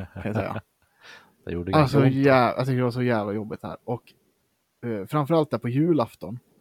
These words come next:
Speaker 1: eh, så, så kom det fram det här att då pratade vi om, eh, det, det nämnde vi också det här med, eh, ta, eh,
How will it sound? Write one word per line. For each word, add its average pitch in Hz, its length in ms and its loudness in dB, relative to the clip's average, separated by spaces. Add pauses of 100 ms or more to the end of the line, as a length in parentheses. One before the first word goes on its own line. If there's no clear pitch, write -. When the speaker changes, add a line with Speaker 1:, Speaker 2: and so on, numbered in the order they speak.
Speaker 1:
eh, 104 320 -10
så, - 220 -14
så - 100 -16
kom 107 180 -10
det 101 100 -6
fram 104 240 -8
det 110 80 -8
här 107 120 -6
att - 220 -14 (440)
då - 80 -14
pratade 110 360 -6
vi 104 80 -6
om, 101 220 -8
eh, 104 280 -14 (840)
det, 131 260 -6 (220)
det 123 160 -16
nämnde 127 220 -2
vi 113 60 -2
också - 180 -6
det 101 60 -4
här 110 100 -6
med, 95 280 -10
eh, - 680 -16
ta, - 260 -12
eh, 64 160 -16